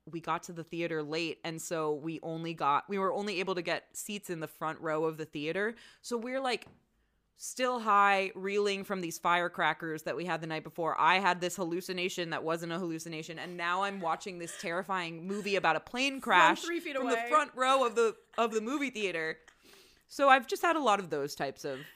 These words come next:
Speaker 2: Yeah.
Speaker 1: high experiences, basically.
Speaker 2: Yeah. It's a spiritual experience. <laughs>
Speaker 1: It's spiritual. It really is. Yeah. I don't, I don't know. I try to participate these days, and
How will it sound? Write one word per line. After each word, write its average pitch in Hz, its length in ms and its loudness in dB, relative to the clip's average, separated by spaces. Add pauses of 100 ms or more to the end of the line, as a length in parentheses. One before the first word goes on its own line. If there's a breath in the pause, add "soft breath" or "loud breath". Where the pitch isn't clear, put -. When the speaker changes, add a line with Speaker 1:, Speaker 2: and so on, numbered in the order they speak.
(160)
Speaker 2:
Yeah. 220 560 -4
Speaker 1:
high 160 260 6
experiences, 143 720 -4
basically. 135 360 -4
Speaker 2:
Yeah. 180 400 -4 (440)
It's 247 160 -2
a 339 100 0
spiritual 262 520 -2
experience. 254 840 -2 (120)
<laughs> - 120 -16
Speaker 1:
It's 190 200 2
spiritual. 147 840 0
It - 180 -6
really 156 280 0
is. 104 360 -2
Yeah. 190 320 2 (260)
I 214 120 2
don't, 302 280 2 (500)
I 226 80 2
don't 240 200 2
know. 147 320 2 (120)
I 185 100 0
try 196 340 4
to 190 80 0
participate 160 640 -4
these 143 240 -4
days, 139 280 0
and 131 300 -2